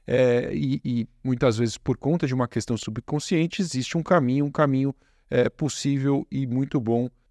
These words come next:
pela hipnoterapia. Sabe uma coisa que me trouxe muita curiosidade, acho que pode ser interessante pra nossa audiência? Quando eu tava vendo a lista aqui,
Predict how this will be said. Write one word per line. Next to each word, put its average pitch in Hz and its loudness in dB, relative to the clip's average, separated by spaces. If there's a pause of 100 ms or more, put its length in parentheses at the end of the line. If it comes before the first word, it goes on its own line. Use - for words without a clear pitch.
pela 139 6
hipnoterapia. 135 2
Sabe - 0
uma 143 0
coisa 131 -4
que 147 -6
me 123 -2
trouxe 127 -2
muita 170 -2
curiosidade, 127 0
acho 120 0
que - -8
pode 131 -2
ser 131 -4
interessante 117 -4
pra 110 -2
nossa 120 -2
audiência? 107 0
Quando 311 4
eu - 2
tava 311 2
vendo 131 2
a 113 6
lista 123 -2
aqui, 160 -2